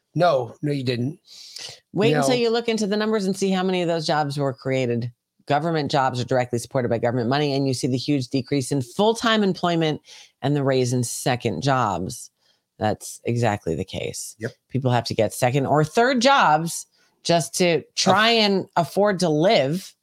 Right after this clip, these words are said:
Speaker 1: With inflation and everything else. And it, I was at a, a, an apartment complex today fixing doors. And no, no bullshit, folks. Thirty-three hundred dollars a month in rent?
Speaker 2: Yeah.
Speaker 1: That's what it costed this dude.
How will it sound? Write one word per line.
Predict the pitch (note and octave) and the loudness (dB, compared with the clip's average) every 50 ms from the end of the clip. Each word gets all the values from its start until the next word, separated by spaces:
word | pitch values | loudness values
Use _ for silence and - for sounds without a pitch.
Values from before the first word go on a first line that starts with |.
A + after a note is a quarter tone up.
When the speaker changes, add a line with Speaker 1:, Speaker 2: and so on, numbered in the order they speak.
| _ _ _ _ - | _ _ _ _ -8
Speaker 1:
With | - A#2+ C3 C3+ A2 B2 | -2 0 0 0 0 0
inflation | C#3+ C3 - - C#3+ D#3 D#3 D#3 C#3+ - D#3+ D#3+ D3 D3 | -2 -2 -2 -2 0 2 2 2 2 2 2 2 0 0
and | C#3+ C3+ C3+ | 0 0 0
everything | C#3 C3+ C#3 B2 - D3 C#3 C3+ | 0 0 -2 -2 0 0 0 2
else. | C3+ C#3 D3+ D3+ - - - | 2 2 2 2 0 0 0
And | B2 A#2 A2+ - - - - - - - _ _ - | 0 0 -2 -4 -8 -14 -16 -16 -18 -20 _ _ -6
it, | G3 G#3 G3 - - _ _ _ - - | -6 -6 -6 -8 -18 _ _ _ -4 -2
I | F3+ | 0
was | F#3+ F#3+ D3+ | 0 2 2
at | G3 G#3 G3+ | 2 2 4
a, | G3 F#3 - - D3+ D3+ | 2 0 2 0 -2 -2
a, | D3+ - - | -2 -4 -2
an | D#3+ D#3 | -2 -2
apartment | D#3 D3+ - E3+ F3+ - D3 C#3+ | -2 0 0 0 0 0 -4 -4
complex | - D#3+ D3+ D3+ - C#3+ B2 - - | -2 -4 -4 -2 -4 -4 -4 -4 -4
today | - C3+ C3 A2+ | -4 -4 -4 -4
fixing | - - D#3 - - C#3 B2+ | -4 -6 -6 -4 -4 -4 -2
doors. | A#2 B2+ B2+ G#2+ - - _ _ _ _ _ _ _ - - - _ _ _ _ - - | -2 -4 -4 -6 -8 -10 _ _ _ _ _ _ _ -20 -20 -20 _ _ _ _ -4 -2
And | C#3+ D3+ D#3 D#3 - _ - | -2 0 -2 -4 -8 _ -12
no, | G#3 D3 D#3+ G3 G#3+ - - | -6 -4 -4 -4 -4 -6 -8
no | E3+ E3 D#3+ E3 C3+ | -8 -4 -2 -2 0
bullshit, | D#3+ F#3 F#3 - - C#3 G2 - | 0 0 0 0 -2 -2 -4 -4
folks. | - B2 C3 - - - - _ _ _ _ _ _ _ _ _ _ _ _ | -6 -6 -6 -4 -8 -10 -10 _ _ _ _ _ _ _ _ _ _ _ _
Thirty-three | - - - - F#3+ G3 G#3 A#3+ - - - A3+ A3+ G3+ | -20 -12 -4 0 0 0 2 0 -2 -2 -2 0 0 0
hundred | D3+ - - - F3+ G3 G3 G3+ F#3 | 0 -2 0 0 2 2 2 0 0
dollars | F#3 F3 E3+ F#3+ G3+ G3 F#3+ D3+ D3 | 2 2 2 2 2 2 0 0 0
a | C#3 | 0
month | C#3 C3+ C#3 C#3+ E3 E3+ - D#3+ | 0 0 0 0 -2 -2 -2 -4
in | B2+ G#2+ G#2+ G#2 | -2 -2 -2 -2
rent? | G#2+ A#2+ C#3 F#3 A3 - - - _ _ _ _ _ _ _ _ _ _ _ _ _ _ _ _ _ _ - | -2 0 0 -2 -2 -4 -8 -12 _ _ _ _ _ _ _ _ _ _ _ _ _ _ _ _ _ _ 0
Speaker 2:
Yeah. | - A#3 A#3+ C4 C4 G#3 - - - _ _ - _ _ - - - - _ - | 2 2 2 2 0 0 -2 -6 -12 _ _ -20 _ _ -20 -20 -20 -16 _ 0
Speaker 1:
That's | F3+ G3 G#3+ - - - | 0 0 2 0 -2 0
what | A3 A#3 G#3 | 0 0 0
it | G3 F#3 - | 0 -2 0
costed | - - - E3+ G3+ A3 - A#3+ A3 F#3 - | -2 0 2 2 0 0 0 -2 -2 -2 0
this | F3 D3+ - - - | -2 0 0 0 0
dude. | - E3 D3+ C3 A#2 G2+ | 0 0 0 0 -2 -6